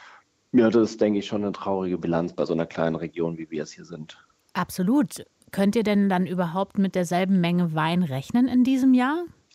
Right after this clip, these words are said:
Speaker 1: Ich denke, die Weinmenge dieses Jahr wird, äh, auch schon etwas kleiner ausfallen, wie wir es eigentlich gewohnt sind. Ich denke, äh, jeder hat erlebt, was wir hier für einen Sommer in Deutschland dieses Jahr hatten.
Speaker 2: Ja.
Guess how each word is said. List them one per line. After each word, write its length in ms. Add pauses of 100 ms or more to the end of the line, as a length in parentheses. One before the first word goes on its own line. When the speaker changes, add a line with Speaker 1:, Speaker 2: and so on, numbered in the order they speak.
(680)
Speaker 1:
Ich 220
denke, 200
die 180
Weinmenge 580
dieses 340
Jahr 280
wird, 480
äh, 420 (100)
auch 360
schon 280
etwas 320
kleiner 400
ausfallen, 580
wie 140
wir 140
es 120
eigentlich 680
gewohnt 480
sind. 400
Ich 180
denke, 760
äh, 20
jeder 320
hat 140
erlebt, 300
was 160
wir 120
hier 180
für 140
einen 280
Sommer 340
in 80
Deutschland 440
dieses 240
Jahr 200
hatten. 400
Speaker 2:
Ja. 300